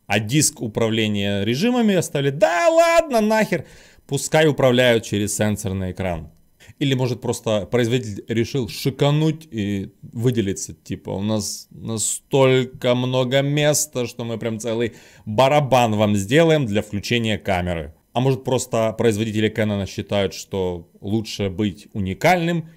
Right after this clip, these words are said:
чем быть удобным. Ведь всем нам давно известно, что самое удобное место для включения камеры — это...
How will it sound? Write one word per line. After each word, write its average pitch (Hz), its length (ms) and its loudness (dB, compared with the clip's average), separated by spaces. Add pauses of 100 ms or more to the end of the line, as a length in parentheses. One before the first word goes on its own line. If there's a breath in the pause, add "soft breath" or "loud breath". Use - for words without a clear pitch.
чем 104 320 -4
быть 113 240 -2
удобным. 90 720 -2 (480)
Ведь - 160 -12
всем 220 340 2
нам 202 200 0
давно 160 280 2
известно, 110 440 -2
что - 220 -6
самое 95 520 -2
удобное 101 520 0
место 90 360 -6
для 92 400 -4 (160 loud breath)
включения 104 680 -4
камеры — 190 420 2
это... 151 440 4